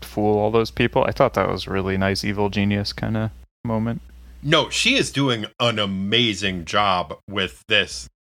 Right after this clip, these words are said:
Speaker 2: multinational multimedia event. Like, she is one hell of a director pulling this thing off.
Speaker 1: Mm-hmm.
Speaker 2: It is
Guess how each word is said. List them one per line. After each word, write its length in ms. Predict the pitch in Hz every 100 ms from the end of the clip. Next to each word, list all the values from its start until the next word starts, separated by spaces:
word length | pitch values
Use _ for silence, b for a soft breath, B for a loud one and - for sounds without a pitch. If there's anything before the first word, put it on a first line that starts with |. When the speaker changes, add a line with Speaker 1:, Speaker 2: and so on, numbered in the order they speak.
| 95
Speaker 2:
multinational 1300 | 107 123 131 131 113 101 107 110 - 107 98 95 92
multimedia 1300 | 92 98 98 - 101 90 95 101 92 95 90 85 82
event. 460 | 90 80 98 92 80 - _ _
Like, 240 | 101 98 -
she 240 | - 208
is 160 | 165 101
one 240 | 107 90
hell 360 | - - 127 104
of 140 | 92
a 60 | 90
director 560 | 95 90 90 - 78
pulling 400 | 76 101 87 85
this 200 | 82 80
thing 220 | - 78
off. 280 | 80 76 - _ _ _
Speaker 1:
Mm-hmm. 320 | 113 98 101 98 -
Speaker 2:
It 100 | 156
is 180 | 123